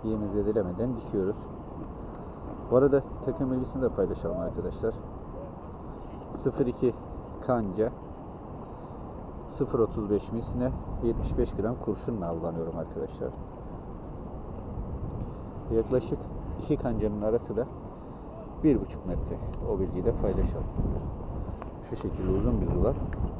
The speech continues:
Avlanması biraz güçtür. Şu yemimizi de takalım bunu da. Balık aldığımız zaman hayvan parçaladı. Yemlerimi şuraya hazır etmiştim. Oradan alayım.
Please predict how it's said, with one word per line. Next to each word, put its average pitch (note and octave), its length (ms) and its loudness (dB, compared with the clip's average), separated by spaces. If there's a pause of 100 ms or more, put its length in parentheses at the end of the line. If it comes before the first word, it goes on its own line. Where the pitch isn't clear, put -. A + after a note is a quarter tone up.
(140)
Avlanması G#2 540 2
biraz G2+ 300 4
güçtür. - 380 -2 (1500)
Şu - 60 -4
yemimizi G2+ 480 -4
de G2+ 80 4 (300)
takalım - 360 0 (120)
bunu F3+ 140 -4
da. - 80 0 (1400)
Balık F#2+ 280 0
aldığımız F#2 460 -2
zaman G2 220 0 (580)
hayvan G2+ 300 0 (120)
parçaladı. G2 460 0 (1200)
Yemlerimi G#2 480 -2
şuraya G2+ 260 -4
hazır G2 260 -2
etmiştim. - 440 -4 (440)
Oradan G2 260 -2
alayım. F#2 320 0